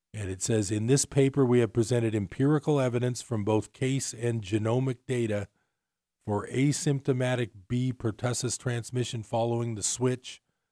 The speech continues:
to the A P vaccine in the U S and U K. Then, using mathematical and computational transmission models,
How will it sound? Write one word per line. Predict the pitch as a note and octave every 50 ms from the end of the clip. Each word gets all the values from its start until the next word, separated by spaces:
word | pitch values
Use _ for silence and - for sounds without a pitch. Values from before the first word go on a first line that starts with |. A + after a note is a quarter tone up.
| _ _ _ -
to | A2
the | G2 G#2 G2+
A | A2+ A#2 B2 B2
P | A#2 - B2+ A#2
vaccine | G#2+ A#2 A2+ A2+ G#2 - - C3 B2 A#2 A2+
in | A2 G#2
the | G#2
U | G#2 G#2 A2+ A#2 A#2+
S | A#2 A#2 A2 -
and | A2 G#2+ A2 A2 A2
U | A2+ A#2 G#2+
K. | - - B2 A2 F#2+ D#2 - - _ _ _ _ _ _ _ _ -
Then, | F#2 A2+ C3 D3+ D3+ D3
using | C#3+ C#3+ B2+ - B2 A2 G#2+
mathematical | G#2+ A#2 B2+ D3 - - D#3 C#3+ C#3 C#3 C#3 C#3 C#3 - - D3+ C#3+ C#3+ A#2
and | G#2 G#2 G2+ F#2+ F#2
computational | - - A#2+ C3 C3 - C#3 A#2 - C3+ C3+ C3 - - C#3 C3 B2 A2+ -
transmission | - - B2 A#2 A2 - - A#2 B2 A#2 - - D3 C#3+
models, | C#3+ C#3+ C#3 C3+ C3 A#2+ G#2+ G#2+ G#2 - -